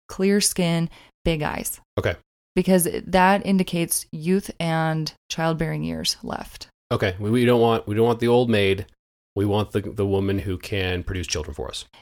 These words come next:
Speaker 1: That is
Speaker 2: That's
Speaker 1: what our
Speaker 2: just an
Speaker 1: brain
Speaker 2: evolutionary trait in our brains.
Speaker 1: Yeah, and when,
Speaker 2: Okay.
Speaker 1: and so when we think about that, and we're like, we're attracted, like, "Oh, I'm so attracted to that person. I gotta go chase them," that kind of thing. It's, your brain is telling you that they can childbear for you, and so that's what we're chasing there.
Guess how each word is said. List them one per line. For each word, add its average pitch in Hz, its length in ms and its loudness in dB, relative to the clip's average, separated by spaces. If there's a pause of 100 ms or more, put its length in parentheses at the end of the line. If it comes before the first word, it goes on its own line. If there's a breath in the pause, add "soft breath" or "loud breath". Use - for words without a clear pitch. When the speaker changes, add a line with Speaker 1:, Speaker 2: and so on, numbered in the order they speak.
Speaker 1:
That 170 180 4
is 185 100 2
Speaker 2:
That's 175 120 -2
Speaker 1:
what 180 80 4
our 180 80 6
Speaker 2:
just 170 100 0
an 180 40 6
Speaker 1:
brain 165 180 0
Speaker 2:
evolutionary 113 760 2
trait 98 320 -2
in 82 100 -4
our 82 100 -4
brains. - 380 -8
Speaker 1:
Yeah, 196 160 4
and 202 180 2
when, 214 140 6
Speaker 2:
Okay. 202 160 0
Speaker 1:
and 214 140 4
so 208 180 4
when 196 200 4
we 196 100 2
think 277 220 -2
about 185 280 2
that, 160 180 2
and 170 120 -4
we're 165 100 -2
like, 160 220 -2 (680)
we're 175 480 0
attracted, 175 640 -2
like, 165 200 -4
"Oh, 208 140 0
I'm 175 100 -2
so 185 160 -4
attracted 170 280 -8
to 180 60 -4
that 170 140 -8
person. 170 300 -6
I 165 60 -4
gotta 165 160 -4
go 160 220 -4
chase 170 300 -4
them," 185 280 0
that - 140 -4
kind 185 120 -4
of 185 60 -8
thing. 202 200 0 (540 loud breath)
It's, 196 260 2 (100)
your 208 160 4
brain 214 400 6
is 180 120 4
telling 185 240 4
you 175 100 2
that 165 140 0
they 165 120 0
can 165 220 -2
childbear 156 640 -2 (200)
for 160 160 -6
you, 160 380 -2 (420 loud breath)
and 165 140 -2
so 160 200 0
that's 156 260 -2
what 160 140 -4
we're 78 80 -8
chasing - 360 -8
there. - 200 -12